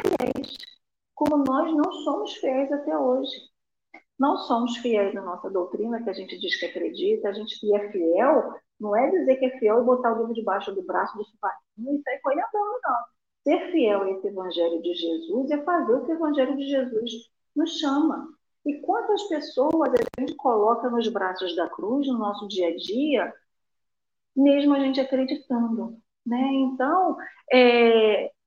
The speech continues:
esse, essa parte desse, desse discurso, dessa fala de Estevão, me traz muito a questão do despertamento, né? E Dorinha falou sobre Jó. E aí eu fiquei aqui pensando,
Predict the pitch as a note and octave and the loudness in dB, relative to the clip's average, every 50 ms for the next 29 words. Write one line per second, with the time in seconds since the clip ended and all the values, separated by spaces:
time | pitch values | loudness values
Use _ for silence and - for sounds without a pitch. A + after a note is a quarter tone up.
0 | _ _ _ _ - - A#3+ B3+ B3 B3 - - B3 G#3+ - - A#3+ A#3+ - B3+ | _ _ _ _ 2 6 8 8 8 6 0 0 0 0 2 2 0 2 2 0
1 | A#3+ - - - B3 C#4 E4+ G4+ G4 G4+ - - C#4 A#3 A#3 A3+ A3+ - A#3 G#3+ | 0 0 2 2 2 2 2 -2 -4 -6 -6 -6 0 0 0 0 0 -2 -4 2
2 | A3 G#3 G#3 A3 G#3+ G#3+ - - - - - A3+ A3 A3 A3+ A3 G3+ G3+ G3+ - | 2 2 2 0 -6 -4 -4 -4 -6 -6 -6 -6 -6 -6 -4 -2 -2 -2 -2 -4
3 | G#3 - _ - G3+ G#3 G#3+ G#3+ G3+ - G#3+ G3 - - - - F#3+ G#3 B3+ D4 | -8 -8 _ 0 2 2 4 2 2 0 -2 -6 -6 -6 -4 0 4 4 4 4
4 | D#4 - C#4 G#3 _ _ _ _ _ _ _ _ _ _ _ _ _ - A#3+ C4 | 4 0 -6 -12 _ _ _ _ _ _ _ _ _ _ _ _ _ 0 2 2
5 | C4 C4 C#4 C4+ C4+ C4+ B3+ B3 A#3 A#3 B3+ C#4 D4 C#4+ C#4+ C#4+ C#4 C4 - C#4 | 4 4 4 2 4 2 2 2 2 2 4 4 2 2 2 0 0 0 0 0
6 | C4 C4 C4 B3 A#3 C4+ D#4 F4 E4+ - - - - - C4 C4 C4 C4 - A#3 | 2 2 4 6 8 8 8 8 6 2 0 0 4 4 4 4 2 -2 0 0
7 | G#3+ G#3+ G3 F#3 F3+ F3 E3+ E3+ - _ - F#3 F#3 G3 A3 A#3+ A#3+ A#3+ - _ | 2 2 0 -4 -4 -6 -8 -14 -18 _ -20 -16 -10 -8 -8 -8 -8 -10 -18 _
8 | _ _ _ _ _ _ _ _ - A#3 A#3 A#3 A3+ A3 G#3+ G#3 G#3 G3 F#3+ F3+ | _ _ _ _ _ _ _ _ 0 2 4 4 4 4 4 4 4 4 2 2
9 | F3 E3 E3+ - - - _ _ _ _ _ _ _ _ _ _ _ _ _ - | 2 0 -2 -4 -10 -16 _ _ _ _ _ _ _ _ _ _ _ _ _ -4
10 | - G#3+ G#3 F#3+ F3+ F#3 G#3 G#3+ G#3 - - G3+ G3+ G#3+ G#3+ - - G3+ G#3 A3 | 4 6 8 8 8 6 4 0 0 0 2 2 4 4 2 4 2 2 2 2
11 | A#3+ A3 - - F#3+ E3+ F3 F3+ F3 - - - _ _ _ _ _ _ _ _ | 0 2 2 2 2 2 2 2 -2 -4 -12 -18 _ _ _ _ _ _ _ _
12 | - A3+ A3+ A3+ B3 B3+ B3 B3+ C4 B3 - - A#3+ A#3 A#3 A#3 A#3+ A#3+ - B3+ | -2 0 4 6 6 6 6 4 0 -2 -2 -2 -2 -2 0 -4 -6 -6 -4 -6
13 | A#3+ A#3+ B3 - - G#3 F3+ F#3 F#3 G3+ - | -4 -4 -6 -8 -8 -8 -8 -6 -6 -8 -8